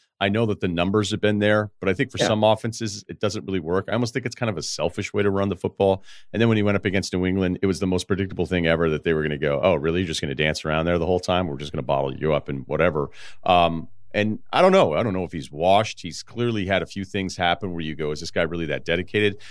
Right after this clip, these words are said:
Speaker 1: But you would think at least
Speaker 2: Yeah.
Speaker 1: instead of just cashing the Jets' checks, he would be more motivated than to get back to some level of glory here. So it makes sense for the Chiefs
Speaker 2: Yeah.
Speaker 1: trying it.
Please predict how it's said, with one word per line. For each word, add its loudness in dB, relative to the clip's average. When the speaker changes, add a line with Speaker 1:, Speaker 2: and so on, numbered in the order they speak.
Speaker 1:
But 0
you 2
would 2
think 2
at 0
least 0
Speaker 2:
Yeah. 0
Speaker 1:
instead 2
of -4
just -2
cashing 2
the 0
Jets' -2
checks, 0
he 0
would 0
be 0
more 2
motivated 2
than 0
to -6
get -2
back 2
to -12
some -4
level -4
of -8
glory 2
here. -2
So -2
it -2
makes 2
sense 2
for -6
the -2
Chiefs 2
Speaker 2:
Yeah. -4
Speaker 1:
trying 2
it. 0